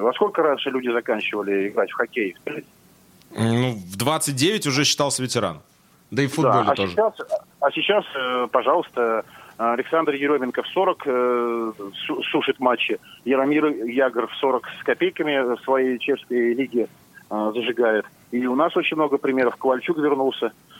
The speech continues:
Speaker 1: Ну, просто потому, что изменились, изменились принципы подхода к пищевому поведению тому же. И, э, сейчас дымить в раздевалке, там, сказать, пары алкоголя, а приходить с запахом на тренировку, это всё-таки в прошлом. Э, сознание меняется.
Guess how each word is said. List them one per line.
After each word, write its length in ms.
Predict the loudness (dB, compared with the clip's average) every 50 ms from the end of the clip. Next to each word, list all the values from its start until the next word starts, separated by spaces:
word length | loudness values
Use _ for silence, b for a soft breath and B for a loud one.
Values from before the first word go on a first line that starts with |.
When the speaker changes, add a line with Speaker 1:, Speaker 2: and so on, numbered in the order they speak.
| B B
Speaker 1:
Ну, 100 | -4 0
просто 220 | 0 0 0 0 -4
потому, 320 | 0 2 2 2 2 0
что 180 | 0 0 0 0
изменились, 380 | 0 -4 -4 -4 -4 -4 -2 -2
изменились 540 | -2 0 0 0 0 2 2 2 2 2 0 0
принципы 360 | -2 -2 -2 -2 -2 -2 -2
подхода 420 | 0 0 0 0 -2 -6 -4 -4 -4
к 40 |
пищевому 420 | -4 -4 -4 -2 0 2 2 2 0
поведению 520 | 0 0 0 0 0 0 -2 -2 -2 -2
тому 320 | 0 0 0 2 0 -2 -2
же. 100 | -4 -6 -6 B B B B B B -2
И, 320 | 0 0 2 2 2 2
э, 340 | 4 4 4 4 2 2 0 0
сейчас 340 | -2 0 0 0 0 0 -2
дымить 280 | -2 0 0 0 0 0
в 60 | 0
раздевалке, 540 | -2 0 0 2 2 4 2 2 0 -2 -2
там, 180 | -2 -2 -2
сказать, 180 | 0 -2 -4 -2
пары 200 | 0 2 2 4
алкоголя, 600 | 4 2 2 2 0 -2 2 2 2 2 2 0 -2 B B B B B B B
а 160 | 0 0 0 0
приходить 420 | 0 -4 -2 -2 -2 -2 -4 -4
с 20 |
запахом 360 | 0 0 0 0 -2 -4 -2 -2
на 60 | -4
тренировку, 440 | -2 -2 0 2 0 0 0 0 -2
это 200 | 0 0 0 -2
всё-таки 280 | -2 -2 -8 -8 -8 -12
в 60 | -12 -4
прошлом. 480 | 0 0 0 0 -2 -4 -8 -6 -4
Э, 220 | -4 -2 -2 -2 -2 0
сознание 400 | -2 -2 0 0 0 0 0 -2
меняется. 520 | -2 0 0 0 -2 -2 -4 -6 -10 -12